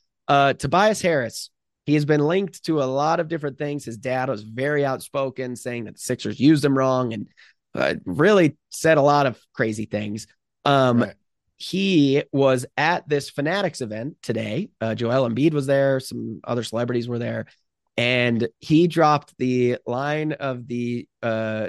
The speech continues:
Speaker 1: century, I think,
Speaker 2: Mm-hmm.
Speaker 1: saying that, uh, casual Sixers fans are willing to trade him for Crumble Cookie.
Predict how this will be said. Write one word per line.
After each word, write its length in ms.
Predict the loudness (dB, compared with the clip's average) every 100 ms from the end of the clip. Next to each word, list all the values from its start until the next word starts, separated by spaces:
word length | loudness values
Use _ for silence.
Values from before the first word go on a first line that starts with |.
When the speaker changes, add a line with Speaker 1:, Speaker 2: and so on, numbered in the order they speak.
| -6
Speaker 1:
century, 440 | -2 -2 -2 -6
I 100 | -6
think, 340 | -10 -10 -10 -10
Speaker 2:
Mm-hmm. 400 | _ -20 -20 0
Speaker 1:
saying 380 | 2 4 4 4
that, 320 | 2 2 0 -4 -14 -14 -2
uh, 160 | 0 2
casual 360 | 4 4 4 2
Sixers 380 | 0 0 -2 0
fans 500 | 0 0 0 -4 -10 -4
are 300 | -2 0 -2
willing 380 | -2 -2 -2 -4
to 440 | -6 -6 -6 -8 _ _ _ -2
trade 260 | 2 4
him 220 | 4 2
for 180 | 0 -4
Crumble 360 | 0 2 2 0
Cookie. 420 | -2 -6 -8 -12